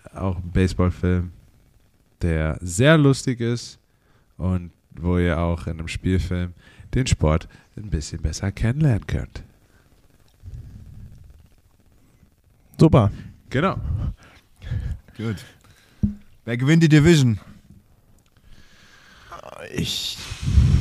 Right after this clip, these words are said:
Speaker 2: würde mal sagen, obligatorisch, sie sind auch schon wieder vorne, wie jedes Jahr, die Chicago White Sox.
Speaker 3: Ja,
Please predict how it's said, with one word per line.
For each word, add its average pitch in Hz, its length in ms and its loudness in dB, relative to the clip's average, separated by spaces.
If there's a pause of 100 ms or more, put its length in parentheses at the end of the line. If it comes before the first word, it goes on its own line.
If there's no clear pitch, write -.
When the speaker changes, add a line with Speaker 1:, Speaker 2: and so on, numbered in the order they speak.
(220)
Speaker 2:
würde 127 360 6
mal 123 240 4
sagen, 123 440 4
obligatorisch, 127 1160 0
sie 113 120 0
sind 120 240 4
auch 113 120 6
schon 107 200 0
wieder 107 220 4
vorne, 120 560 0 (440)
wie 117 160 6
jedes 110 400 6
Jahr, 117 400 6 (240)
die 107 300 2
Chicago 101 520 0
White 104 180 2
Sox. 120 360 -4 (800)
Speaker 3:
Ja, 90 260 -4